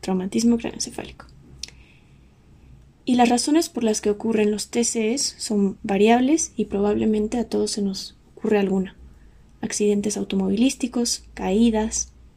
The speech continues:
heridas por golpes, deportes, balas. De hecho, empezaron a estudiarse de manera seria en la segunda mitad del siglo diecinueve, y en este momento se enfocaron en las lesiones provocadas por accidentes de ferrocarril.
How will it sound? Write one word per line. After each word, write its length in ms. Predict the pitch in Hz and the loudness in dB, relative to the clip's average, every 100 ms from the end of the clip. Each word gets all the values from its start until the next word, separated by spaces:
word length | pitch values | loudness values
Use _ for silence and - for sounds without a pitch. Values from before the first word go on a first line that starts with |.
| _ | _
heridas 420 | 208 202 208 202 | 2 4 4 2
por 200 | - 185 | -4 -2
golpes, 480 | 196 226 226 233 220 | 2 2 2 0 0
deportes, 640 | 190 - 214 - 226 226 - - - - - _ - - - | -2 -4 -4 0 -2 -2 -8 -20 -20 -20 -20 _ -20 -10 0
balas. 520 | 196 208 220 226 - _ - - - _ - | 4 4 2 -6 -12 _ -20 -20 -20 _ -2
De 140 | 214 | 4
hecho, 320 | 214 - 254 - - _ - - - | 4 4 -4 -4 -16 _ -20 -20 -10
empezaron 400 | - 208 202 214 | -6 -4 -2 0
a 20 | 226 | 0
estudiarse 640 | - 233 233 214 - 226 - | 0 2 2 2 -4 -8 -6
de 140 | 220 | -2
manera 360 | 196 190 196 226 | 0 2 0 -2
seria 420 | - 233 208 220 - | -2 -2 -2 -2 -2
en 80 | |
la 100 | 196 | -4
segunda 360 | 190 190 202 202 | -2 -2 0 0
mitad 280 | 202 202 202 | 0 0 -4
del 140 | 196 | -2
siglo 320 | 196 196 196 | -4 -4 -4
diecinueve, 480 | 190 190 233 262 214 - - _ _ _ _ _ - | -2 -2 -2 -4 -8 -12 -20 _ _ _ _ _ -10
y 120 | - 220 | 2 4
en 100 | 214 | 4
este 200 | - 233 | 2 2
momento 360 | 226 220 220 | 4 4 0
se 120 | 226 | -2
enfocaron 600 | 208 196 190 208 190 214 - - - - - _ - | -4 -4 -4 -2 -2 -4 -8 -20 -20 -20 -20 _ 0
en 100 | 202 | 2
las 160 | 196 | 2
lesiones 460 | 196 190 214 208 202 | 0 -2 -2 -2 -2
provocadas 520 | 202 190 196 208 208 | -6 -6 -4 -4 -4
por 160 | - 202 | -6 -6
accidentes 500 | - 208 196 208 202 | -4 -2 -2 -2 -4
de 80 | |
ferrocarril. 680 | 196 196 190 185 190 190 - | -4 -4 -4 -4 -6 -6 -10